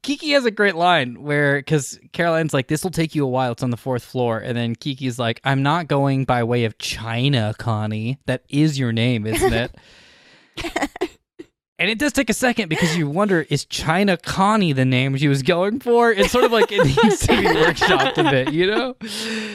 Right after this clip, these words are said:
Speaker 1: So, anyway, <laughs> so Kiki's like, uh, "I'll be right back." Um,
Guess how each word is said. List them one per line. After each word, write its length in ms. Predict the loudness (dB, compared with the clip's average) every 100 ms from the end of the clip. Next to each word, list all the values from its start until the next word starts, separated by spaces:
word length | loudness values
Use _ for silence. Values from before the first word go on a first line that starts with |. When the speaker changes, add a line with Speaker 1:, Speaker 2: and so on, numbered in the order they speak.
| -16 _
Speaker 1:
So, 160 | -4 -2
anyway, 1400 | -2 -4 -4 -2 0 4 2 4 2 2 -2 -4 -8 -8 -14 -18 -16
<laughs> 340 | -16 -20 -20
so 180 | -4 -2
Kiki's 560 | -2 -6 -8 -6 -6 -2
like, 320 | -2 -2 -10 _
uh, 300 | -4 -2 -2
"I'll 140 | -4
be 100 | -2
right 160 | -2 -4
back." 460 | -8 -14 -18 -20 _ _ _
Um, 680 | -8 -6 -4 -4 -6 -6 -10